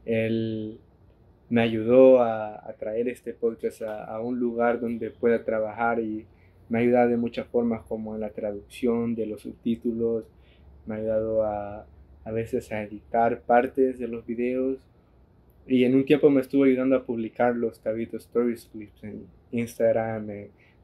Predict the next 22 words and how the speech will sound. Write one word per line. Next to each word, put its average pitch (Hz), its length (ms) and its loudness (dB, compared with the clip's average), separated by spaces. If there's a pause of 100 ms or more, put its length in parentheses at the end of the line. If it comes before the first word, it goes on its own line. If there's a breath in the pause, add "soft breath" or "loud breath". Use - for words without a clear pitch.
(120)
YouTube, 123 560 0
en 104 140 -8
TikTok. 120 520 -2 (380)
En 117 180 -8
YouTube 131 300 0
yo 123 120 2
los 117 140 0
hacía, 110 480 -4
pero 110 160 -10
en 101 80 -16
TikTok, 120 460 -4 (600 soft breath)
en 113 140 -6
todas 123 180 4
estas 123 220 -4
otras 127 260 -8
plataformas. 117 800 -2
Entonces, 110 600 -10
ah, 104 240 -10 (840 soft breath)
él 113 120 0
ha 113 60 0
sido 120 280 0
como 113 520 -2